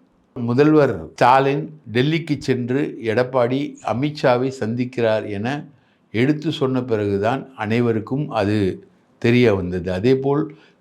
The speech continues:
செங்கோட்டையன் செல்லும் பொழுதும் அவர் "ஹரித்வாருக்கு செல்கிறேன்" என்று சொல்லிவிட்டு சென்றார்.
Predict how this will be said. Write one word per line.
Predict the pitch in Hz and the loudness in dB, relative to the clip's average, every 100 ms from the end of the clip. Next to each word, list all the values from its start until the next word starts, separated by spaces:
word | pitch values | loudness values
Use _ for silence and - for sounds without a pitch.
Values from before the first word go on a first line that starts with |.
| - | -2
செங்கோட்டையன் | 127 147 160 156 147 139 117 | 0 4 2 2 2 2 0
செல்லும் | 107 - 120 127 123 | -6 -4 0 2 0
பொழுதும் | 113 110 117 143 | 0 0 0 4
அவர் | 110 120 | 6 6
"ஹரித்வாருக்கு | 113 117 151 151 151 139 127 | 6 4 2 2 4 4 0
செல்கிறேன்" | 120 - 110 113 107 107 | -4 -2 -2 -2 -2 -4
என்று | 101 98 104 110 | -4 -4 -4 -8
சொல்லிவிட்டு | - 107 104 104 92 98 | -6 -4 -2 -2 -2 -8
சென்றார். | - 80 76 71 76 | -8 -10 -8 -12 -14